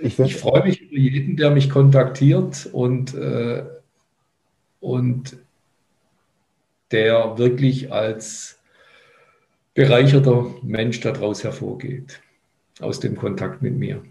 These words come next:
Speaker 2: Das ist das Ziel.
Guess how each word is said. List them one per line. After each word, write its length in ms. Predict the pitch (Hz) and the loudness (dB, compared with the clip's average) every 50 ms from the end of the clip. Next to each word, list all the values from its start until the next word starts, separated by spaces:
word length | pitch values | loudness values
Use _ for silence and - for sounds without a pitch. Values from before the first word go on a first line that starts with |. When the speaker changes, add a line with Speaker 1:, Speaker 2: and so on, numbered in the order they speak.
| _ _ _ _ _ _ _ _ _ _ _ | _ _ _ _ _ _ _ _ _ _ _
Speaker 2:
Das 200 | _ - 104 - | _ -8 -6 -4
ist 400 | 117 107 - - - - - 190 - - _ _ - - _ _ _ _ | -4 -6 -6 -8 -10 -12 -14 -16 -20 -20 _ _ -20 -20 _ _ _ _
das 240 | 117 107 - - - | -10 -8 -8 -10 -6
Ziel. 320 | - 147 147 101 107 104 | -4 -2 -2 -4 -6 -10